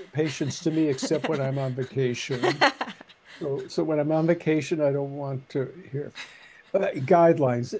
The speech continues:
Speaker 1: you know, w-, what can I say? Uh, if you're not sure about the diagnosis,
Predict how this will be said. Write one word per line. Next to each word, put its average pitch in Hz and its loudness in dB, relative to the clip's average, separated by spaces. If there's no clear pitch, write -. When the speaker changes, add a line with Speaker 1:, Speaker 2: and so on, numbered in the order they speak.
Speaker 1:
you 202 -4
know, 151 4
w-, 196 -2
what 185 0
can 165 2
I 143 2
say? 123 -6
Uh, 143 4
if 151 2
you're 165 8
not 165 4
sure 180 6
about 139 2
the 143 -2
diagnosis, 135 -4